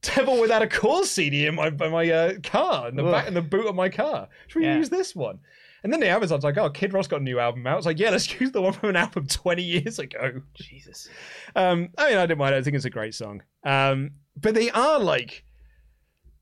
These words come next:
Speaker 1: talking about this being nineteen years.
Speaker 2: I,
Speaker 1: And
Speaker 2: I
Speaker 1: it's
Speaker 2: wrote that down. It's really annoying me.
Speaker 1: And it's what Owens is doing in his promo as well. I've, I've said my piece on this. I've said it enough on the podcast. Me and Denise were talking about this on Friday as well.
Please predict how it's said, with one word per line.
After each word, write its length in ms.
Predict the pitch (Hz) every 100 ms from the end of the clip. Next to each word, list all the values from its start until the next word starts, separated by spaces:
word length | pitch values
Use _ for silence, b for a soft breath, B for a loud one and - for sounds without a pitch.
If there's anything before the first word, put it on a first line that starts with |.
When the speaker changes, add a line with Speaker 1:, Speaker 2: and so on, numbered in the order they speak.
| _ _ _
Speaker 1:
talking 640 | - - 180 202 208 175 165
about 480 | 143 143 139 131 - _ _ _ _ _ _ _ -
this 240 | 143 127
being 340 | - 139 139 131
nineteen 560 | 127 131 127 127 120 117
years. 240 | 113 110
Speaker 2:
I, 360 | 175 175 156 170
Speaker 1:
And 100 | 190
Speaker 2:
I 20 |
Speaker 1:
it's 20 | 185
Speaker 2:
wrote 140 | 202
that 180 | 151 131
down. 240 | 147 135
It's 200 | 120 143 -
really 320 | 180 269 196
annoying 400 | 135 143 160 139
me. 240 | 107 107 -
Speaker 1:
And 100 | 175
it's 260 | 180 143 175
what 280 | 165 214 185
Owens 320 | 170 180 160
is 100 | 156
doing 240 | 151 151
in 100 | 147
his 300 | 135 143 143 143
promo 580 | - 139 131 123 117
as 120 | 113 -
well. 440 | 110 107 104 101 _ _ _ _
I've, 360 | 196 240 - - 185
I've 140 | 185
said 200 | 190 190
my 100 | 190
piece 280 | 143 127 127
on 60 |
this. 120 | 113 135
I've 80 |
said 160 | - 185
it 80 | 110
enough 320 | 113 110 -
on 60 | 104
the 60 |
podcast. 300 | 104 107 113
Me 120 | 151
and 100 | 165
Denise 260 | 127 117 107
were 80 | 110
talking 200 | 120 107
about 100 | 104
this 100 | 98
on 100 | 101
Friday 440 | - 101 98 95
as 140 | 95 92
well. 280 | 92 90